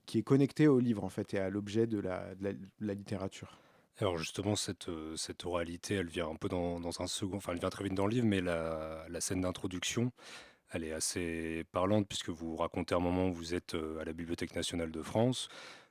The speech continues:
Speaker 2: Euh, vous y êtes, euh, certainement, on le comprend, pour des recherches, euh, universitaires. En fait, il y a trois personnes autour de vous que vous décrivez brièvement et et avec une chute un peu humoristique, qui ont chacune leur, leur façon de lire. Donc on a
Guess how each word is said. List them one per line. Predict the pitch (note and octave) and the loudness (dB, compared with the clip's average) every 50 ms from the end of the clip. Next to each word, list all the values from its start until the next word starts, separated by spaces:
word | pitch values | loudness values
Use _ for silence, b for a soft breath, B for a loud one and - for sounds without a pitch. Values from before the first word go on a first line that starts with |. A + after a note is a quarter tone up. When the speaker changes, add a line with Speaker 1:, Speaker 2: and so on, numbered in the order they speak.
| B _ - | B _ 0
Speaker 2:
Euh, | F#2+ E2+ D#2+ D#2 D#2 D#2+ D#2+ D#2+ D#2 D#2 | 0 2 2 -2 -4 -4 -4 -4 -6 -6
vous | D#2+ E2+ E2+ D#2+ F2 | -6 -6 -6 -4 -2
y | E2+ | -2
êtes, | E2+ - - - - - - | -2 -2 -4 -10 -10 -8 -8
euh, | - E2 | -8 -6
certainement, | E2+ - - F2 - - E2+ F2 F2+ F2+ F2+ | -4 -2 -2 -2 -2 -2 -2 0 2 2 2
on | E2+ | 2
le | E2 | 0
comprend, | - - E2 - - F#2 F#2+ F2+ | -2 -4 -4 -2 2 2 2 2
pour | - - F#2 D#2+ | 0 -2 -4 -2
des | E2 | -2
recherches, | D2+ - - - F2+ F2 - - - - | 0 0 0 2 0 0 0 -2 -2 -2
euh, | E2 D#2 | -4 -4
universitaires. | F2 F2 F2 E2 E2+ D#2+ - - - - - A2+ A2+ G#2 F2+ | -2 -2 0 0 0 0 0 -4 -4 2 6 8 8 8 6
En | |
fait, | D#2+ - - - - | 4 0 -4 -2 0
il | G2+ | 0
y | |
a | F2 E2 D#2+ D#2+ D#2+ D#2 D#2 - | 0 0 0 -2 -4 -6 -6 -8
trois | - - G#2 F#2 | -2 0 0 2
personnes | - G#2 F#2 - - G#2 G2+ | 2 2 2 2 2 2 0
autour | F#2+ - G2 F#2 | 0 0 -2 0
de | F2 F#2 | 0 0
vous | F#2 F2 A2 A2+ | 0 2 2 2
que | G2 | 2
vous | G2 G2+ | 2 0
décrivez | F#2 F2 D#2+ - - F#2+ F2 F2+ F#2+ F#2+ F#2 F2+ F2+ E2+ | 0 0 -2 -2 -4 -4 2 4 4 4 6 4 2 0
brièvement | F2 F#2 F#2 F#2 F#2 F2 E2+ F#2 F#2+ G2+ G#2+ G#2+ G2+ | 0 2 4 4 4 4 4 4 6 6 8 6 6
et | F2+ E2+ E2 D#2 B B B B B B B B _ - | 4 2 0 -4 B B B B B B B B _ -6
et | E2+ | -4
avec | E2+ E2 E2+ - - | -4 -4 -4 -6 -4
une | E2+ | -4
chute | - - G2 - | -4 -2 0 0
un | F2+ | 0
peu | E2+ - F#2+ | 2 2 2
humoristique, | F#2 F2+ F2+ F2+ E2+ F2+ F2 - - - B2 A2+ | 2 4 4 4 4 4 2 0 0 0 0 0
qui | - - - | 0 -2 0
ont | F2+ F2 E2+ | 0 0 0
chacune | - - F#2+ - - G#2+ G#2 | 0 -2 -2 -2 0 2 2
leur, | G2 G2 F2 E2+ G2+ | 2 2 0 0 -2
leur | F2+ F2 - | -4 -4 -4
façon | - F#2+ E2+ - - F#2 | -2 -4 -4 -2 0 0
de | F2 F2+ | 0 2
lire. | A2 B2+ C3 A#2+ G#2+ | 4 4 6 6 6
Donc | F#2+ - - - | 4 2 0 0
on | F2 F2 | 0 2
a | E2+ E2 E2 D#2+ | 2 0 0 -2